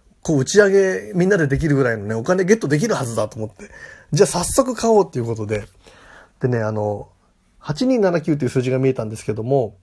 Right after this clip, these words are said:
ナンバーズの買い方でストレートっていうのがあって、ストレートっていうのは八二七九を買った時にそのまま八二七九が来たら、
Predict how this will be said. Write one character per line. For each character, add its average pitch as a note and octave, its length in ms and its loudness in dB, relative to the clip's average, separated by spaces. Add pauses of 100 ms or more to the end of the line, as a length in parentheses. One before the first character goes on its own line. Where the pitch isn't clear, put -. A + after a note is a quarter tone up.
(540)
ナ A3 120 4
ン A3+ 60 0
バ G3 80 6
ー D3 40 4
ズ C3+ 80 -4
の A#2+ 60 -6
買 C3 180 0
い - 20 0
方 B2+ 220 -4
で A#2 100 -6
ス - 100 -12
ト A#3+ 120 0
レ C4 140 4
ー - 40 -2
ト D3 100 0
っ - 20 -4
て C#3 80 -6
い A#2+ 40 -2
う A#2 40 -4
の A2 60 -4
が G#2+ 80 -4
あ - 20 -8
っ - 60 -16
て、 - 240 -20
ス - 120 -20
ト A#3+ 80 2
レ C4 100 4
ー - 20 -8
ト G#3+ 100 2
っ - 20 6
て D3+ 100 -6
い - 0 -
う - 20 0
の B2+ 60 0
は A#2+ 60 -2
八 G3+ 240 -4
二 G#3+ 160 2
七 E3 260 2
九 F#3+ 120 0
を C#3 80 4
買 C3+ 100 -2
っ - 40 -18
た C3 80 -4
時 A#2+ 180 -6
に G#2+ 80 -6
そ E3+ 160 -2
の G#3 80 2
ま G#3+ 120 4
ま G#3 100 2
八 F#3+ 260 -2
二 A3 140 2
七 F#3+ 260 0
九 B3 160 -2
が G3+ 140 4
来 - 80 -20
た D3 160 2
ら、 A2+ 200 -6